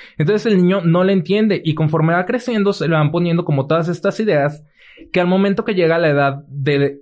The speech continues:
autodescubrirse, que comúnmente es en la adolescencia o a veces un poquito antes de la adolescencia,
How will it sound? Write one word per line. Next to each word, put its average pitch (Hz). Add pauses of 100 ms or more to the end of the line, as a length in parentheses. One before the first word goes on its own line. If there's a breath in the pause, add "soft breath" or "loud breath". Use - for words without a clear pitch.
autodescubrirse, 147
que -
comúnmente 151
es 147
en 151
la 139
adolescencia 135
o 185
a -
veces 127
un 135
poquito 120
antes 117
de 117
la 107
adolescencia, 113